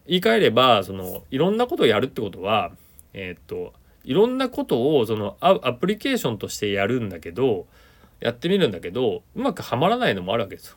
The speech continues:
このオーエス上では動きませんみたいな。うん。とか、えー、はまる、要は面白いよねって、うまくいくっていうのもあると思うんです。それを見極めて、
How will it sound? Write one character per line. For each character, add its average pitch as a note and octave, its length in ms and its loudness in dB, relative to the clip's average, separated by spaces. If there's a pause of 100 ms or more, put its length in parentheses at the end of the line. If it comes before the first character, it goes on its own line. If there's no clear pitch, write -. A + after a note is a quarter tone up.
こ C#3 80 -2
の F3+ 180 2
オ F#3+ 140 4
ー G3+ 40 6
エ G3 40 4
ス G3 140 0
上 F#3+ 120 2
で E3 180 4
は A#2+ 60 6
動 A2+ 120 -2
き A#2+ 100 -8
ま B2+ 100 -4
せ B2+ 140 -4
ん G#2 80 -6
み F2+ 60 -16
た F2 80 -14
い F2 80 -16
な。 F#2+ 60 -20 (880)
う G2+ 60 -10
ん。 F2 320 -14 (100)
と E3+ 120 -2
か、 E3 360 2 (100)
え E2+ 1080 -12
ー、 - 80 -20
は - 140 -4
ま C#3 160 6
る、 E3+ 280 4
要 A#2 160 2
は F2 200 -6
面 A2+ 160 -2
白 D#3+ 220 0
い - 20 2
よ G#2+ 80 -2
ね A2 80 -2
っ A2+ 60 0
て、 - 160 -14
う - 80 -10
ま C3 100 -2
く - 100 -6
い F#2 60 -6
く - 120 -8
っ - 20 -20
て - 120 -10
い F#2 40 -10
う - 20 -10
の F2+ 80 -10
も F#2 40 -6
あ F2+ 40 -6
る F2+ 60 -10
と - 80 -18
思 E2+ 100 -20
う - 20 -20
ん E2+ 40 -20
で - 40 -20
す。 - 80 -20 (380)
そ - 140 0
れ A#3 100 2
を C4 240 2
見 A#2 160 -4
極 D#3 220 0
め D3 100 4
て、 - 360 -4